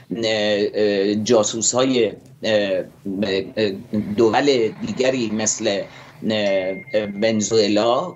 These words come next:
که از اتاق فکرشون از کوبا گرفته تا نمی‌دونم، اه، م-، کشورهایی که هم پیاله هاشون هستن، چنان خوب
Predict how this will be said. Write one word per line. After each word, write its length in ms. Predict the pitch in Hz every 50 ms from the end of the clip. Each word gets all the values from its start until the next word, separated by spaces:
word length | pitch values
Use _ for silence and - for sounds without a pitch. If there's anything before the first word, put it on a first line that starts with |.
| - -
که 60 | -
از 320 | 107 90 73 92 120 120 -
اتاق 420 | - 123 120 117 120 117 113 113 113
فکرشون 840 | 117 - - 127 - - - 131 131 127 - - 110 107 98 90 87 - _ -
از 200 | 113 110 113 - -
کوبا 500 | - - 120 110 98 107 123 131 131 139
گرفته 640 | 123 113 113 107 101 - - - - 123 131 135
تا 200 | 131 - 127 104
نمی‌دونم، 640 | 110 107 107 107 104 95 101 98 95 101 98 92 - - - - - - - - - - - - - -
اه، 560 | - 110 107 104 101 95 92 98 95 95 92
م-، 840 | 85 - - 87 87 87 87 87 85 82 82 73 67 78 - - - -
کشورهایی 600 | - 127 113 - - 107 110 110 113 123 123 113
که 280 | 98 - 113 110 101 98
هم 260 | 101 110 107 104 95
پیاله 400 | - 107 110 110 107 107 95 98
هاشون 460 | 107 101 98 95 - - 104 104 92
هستن، 640 | 92 104 98 - - - - 113 113 127 135 139 131 - - - - - _ _ _
چنان 460 | - - - 127 123 131 139 151 165
خوب 400 | 151 - - - 127 131 117 101